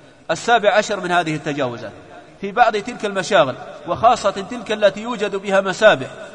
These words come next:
يوجد في كاونترات الاستقبال بيع لملابس السباحة النسائية. الثامن عشر من هذه التجاوزات: وجود غرف لتبديل الملابس، مع أنه قد صدر تعميم كريم في اليوم الثالث من الشهر الثامن لعام ألف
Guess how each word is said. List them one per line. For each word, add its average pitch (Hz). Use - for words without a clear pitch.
يوجد 208
في 196
كاونترات 202
الاستقبال 202
بيع 190
لملابس 170
السباحة 156
النسائية. 123
الثامن 202
عشر 190
من 170
هذه 165
التجاوزات: 123
وجود 196
غرف 214
لتبديل 190
الملابس، 147
مع 196
أنه 233
قد 208
صدر 220
تعميم 202
كريم 175
في 180
اليوم 220
الثالث 190
من 190
الشهر 196
الثامن 165
لعام 208
ألف 220